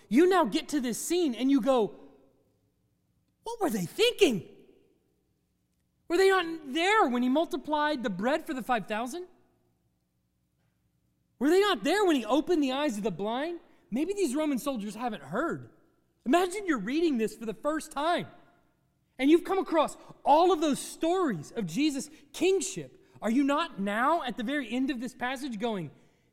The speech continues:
"These people are lunatics"? In high school, I remember taking a, a photojournalism class, which was, hold your breaths here,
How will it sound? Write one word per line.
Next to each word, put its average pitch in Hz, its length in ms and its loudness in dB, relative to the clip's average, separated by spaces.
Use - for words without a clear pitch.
"These 285 200 -2
people 165 360 -10
are 127 120 -14
lunatics"? 139 880 -10
In 190 120 -8
high 214 160 -6
school, 151 460 -6
I 170 60 -4
remember 175 360 -4
taking 175 440 -8
a, 131 220 -10
a 139 160 -10
photojournalism 160 800 -6
class, 123 460 -14
which 156 260 -14
was, 151 380 -10
hold 147 200 -12
your 151 80 -12
breaths 165 260 -10
here, 123 240 -12